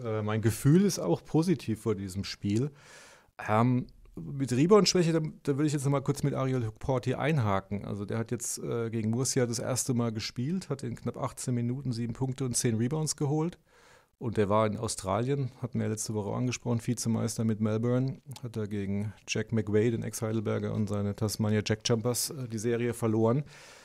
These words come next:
Der war dort, äh, der drittbeste Rebounder in der Liga und der beste Shotblocker. Und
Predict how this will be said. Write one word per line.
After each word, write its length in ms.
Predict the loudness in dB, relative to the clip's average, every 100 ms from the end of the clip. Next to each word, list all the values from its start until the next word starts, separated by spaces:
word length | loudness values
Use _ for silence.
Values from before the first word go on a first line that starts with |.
| -20 _ _
Der 140 | 2 4
war 140 | 6
dort, 420 | 6 6 6 2
äh, 300 | -4 -4 -2
der 100 | 0
drittbeste 720 | 2 2 4 4 4 2 0 -2 _
Rebounder 480 | 2 4 6 4 2
in 140 | 2 2
der 120 | 2
Liga 280 | 2 2 2
und 340 | 0 -4 -4
der 100 | -2
beste 300 | 0 0 2
Shotblocker. 720 | 4 4 4 0 0 -2 -4 -6
Und 360 | -6 -6 -10 -18